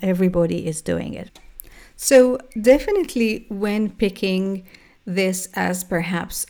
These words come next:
a strategy that you wanna try, just as I mentioned before, so if you are a bit of an introvert and you don't like rejection, you may wanna try email. So you, you may wanna just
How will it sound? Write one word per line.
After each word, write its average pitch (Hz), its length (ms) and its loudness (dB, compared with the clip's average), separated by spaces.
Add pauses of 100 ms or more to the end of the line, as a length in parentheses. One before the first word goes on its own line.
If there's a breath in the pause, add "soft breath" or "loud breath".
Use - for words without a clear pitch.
a 202 40 -8
strategy 185 540 -2
that 170 220 -4
you 180 80 0
wanna 180 240 0
try, - 480 -6 (760 loud breath)
just 254 260 2
as 262 120 2
I 247 100 6
mentioned 226 420 2
before, 185 600 -2
so 220 400 -2
if 262 240 0
you 269 320 0
are 233 640 0
a 214 60 -4
bit 226 220 0
of 226 100 0
an 214 100 2
introvert 208 560 -2
and 196 100 -2
you 196 60 -2
don't 190 200 0
like 185 200 0
rejection, 220 640 0
you 240 180 4
may 254 280 4
wanna 277 240 4
try 196 440 -4
email. 185 540 -2 (720 soft breath)
So - 140 -2
you, 214 400 4
you 214 280 4
may 214 160 2
wanna 202 260 0
just 190 480 -4